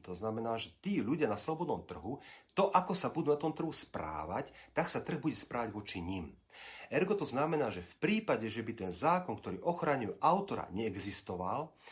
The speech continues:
tak s-, ľudia na slobodnom trhu si môžu vybrať z dvoch vecí. To, čo človek napíše, ten autor,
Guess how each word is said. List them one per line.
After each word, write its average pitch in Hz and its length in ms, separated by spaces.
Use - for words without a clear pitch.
tak 95 160
s-, - 160
ľudia 165 400
na 104 80
slobodnom 170 480
trhu 160 160
si 120 160
môžu 117 320
vybrať 123 240
z - 80
dvoch 101 160
vecí. - 400
To, 202 400
čo - 160
človek 165 400
napíše, 131 560
ten 98 80
autor, 135 480